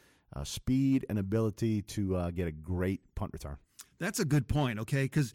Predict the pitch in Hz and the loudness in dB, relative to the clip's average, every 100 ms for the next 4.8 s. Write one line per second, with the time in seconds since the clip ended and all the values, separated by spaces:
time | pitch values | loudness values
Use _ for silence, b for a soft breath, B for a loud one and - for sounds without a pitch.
0 | b b b b b b b - 156 151 | b b b b b b b 2 6 6
1 | 139 139 175 220 - - 185 170 - 120 | 6 4 4 2 2 2 0 -2 -4 0
2 | 139 127 139 151 151 151 135 139 135 123 | 0 2 2 4 6 6 6 4 2 0
3 | 113 120 110 113 85 - 160 190 - - | -2 -2 -2 -6 -8 -2 0 0 -2 -2
4 | 175 170 175 - 160 147 113 80 | -2 0 -2 0 -2 -2 -4 -8